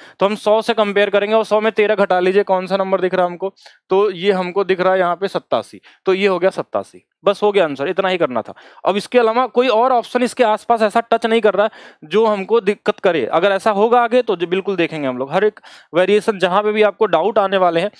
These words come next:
तो वीडियो को पूरा देखिएगा, क्योंकि आप हर तरीके से तभी सीख पाएंगे जब सभी क्वेश्चन देखेंगे। इस क्वेश्चन को हमने देखा कि लास्ट में इक्यासी है और कितना है ये,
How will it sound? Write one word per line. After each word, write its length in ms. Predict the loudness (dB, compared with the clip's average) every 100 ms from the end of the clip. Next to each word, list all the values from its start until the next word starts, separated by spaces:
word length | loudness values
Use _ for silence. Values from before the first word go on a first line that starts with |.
| -20 -6
तो 80 | -2
वीडियो 260 | -2 0 0
को 80 | 0
पूरा 240 | 0 2
देखिएगा, 360 | 2 0 0 0
क्योंकि 220 | 0 0
आप 140 | 2
हर 160 | 0 0
तरीके 320 | 0 2 0
से 80 | 0
तभी 240 | 0 -2 -2
सीख 220 | -6 -2
पाएंगे 260 | -2 0 0
जब 100 | 0
सभी 220 | -2 -2
क्वेश्चन 320 | -2 -4 -6
देखेंगे। 320 | -6 -8 -14 -20 -20 -20 -8
इस 160 | -6 0
क्वेश्चन 360 | 0 0 -2 0
को 60 |
हमने 200 | 0 2
देखा 220 | 2 0
कि 80 | 0
लास्ट 320 | 2 0 -2
में 80 | -4
इक्यासी 440 | -2 0 -2 0 0
है 60 |
और 140 | 0 0
कितना 280 | -4 -2 -2
है 140 | 0
ये, 140 | 0